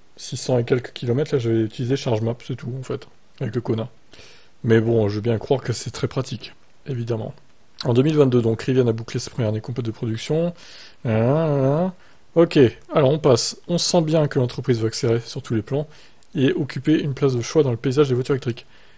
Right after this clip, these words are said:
Pour y parvenir, le rachat d'A B R P pourrait être une étape importante. Actuellement, A B R P est une filiale d'Itinéra-, d'Iternio, ouais, une petite entreprise composée de dix personnes.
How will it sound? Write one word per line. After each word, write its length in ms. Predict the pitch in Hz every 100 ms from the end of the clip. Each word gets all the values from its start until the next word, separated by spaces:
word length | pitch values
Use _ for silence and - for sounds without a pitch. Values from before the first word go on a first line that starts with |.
| -
Pour 120 | -
y 40 | 110
parvenir, 380 | 113 104 147 165
le 80 |
rachat 220 | 117 117 135
d'A 100 | 117
B 80 | 113
R 140 | 110
P 120 | -
pourrait 260 | 156 131 120
être 120 | -
une 80 | 127
étape 240 | 120 160
importante. 500 | 151 135 123 117 - - - - -
Actuellement, 440 | 151 139 147 123 110
A 40 |
B 80 | 113
R 120 | 117
P 260 | - 143 - - - - -
est 100 | 131
une 80 | -
filiale 240 | - 147
d'Itinéra-, 560 | 135 131 - 147 139 - -
d'Iternio, 1200 | 147 190 - - - - - 175 170 143 139 226 - - - - -
ouais, 200 | 123 175 - - - - -
une 80 | 147
petite 260 | 135 139 -
entreprise 380 | 156 131 160 165
composée 340 | - 120 123
de 80 | 113
dix 160 | 113 135
personnes. 460 | 135 - 127 107